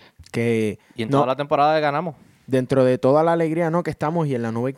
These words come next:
Speaker 1: en la que estamos ahora mismo, no, no, no quiero, como decimos en Puerto Rico, dormirnos, dormirnos con los pájaros. Porque sí hay cosas que todavía tenemos que ajustar que si no lo hacemos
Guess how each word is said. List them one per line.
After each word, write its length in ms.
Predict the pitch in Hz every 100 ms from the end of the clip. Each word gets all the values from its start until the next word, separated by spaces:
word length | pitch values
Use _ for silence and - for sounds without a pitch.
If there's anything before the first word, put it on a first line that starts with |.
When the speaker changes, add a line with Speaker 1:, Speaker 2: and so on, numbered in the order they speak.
| -
Speaker 1:
en 100 | 151
la 100 | 143
que 40 |
estamos 320 | 139 143 143 139
ahora 140 | 131
mismo, 260 | 143 147 127
no, 320 | 117 113 123
no, 360 | 120 117 104 - _
no 220 | 107 113
quiero, 260 | - 131 127
como 220 | 120 113
decimos 280 | 107 - 117
en 40 | 120
Puerto 260 | 127 123
Rico, 260 | 120 127 113
dormirnos, 500 | 104 101 110 110 104 _ _ _ _
dormirnos 760 | 107 101 107 120 120 113 98 - _ _ _ _
con 160 | - 120
los 100 | 113
pájaros. 420 | 127 117 101 85 _ _ _ _ _ _ _ _
Porque 300 | 117 110 113
sí 180 | - 156
hay 120 | 151
cosas 320 | 151 156 - -
que 120 | 131
todavía 380 | 117 110 113 120
tenemos 300 | 131 139 135
que 80 |
ajustar 520 | 123 131 - 139 139 _ _ _ _ _ _ _
que 120 | - 113
si 160 | 117
no 120 | 110
lo 100 | 131
hacemos 400 | 143 143 143 147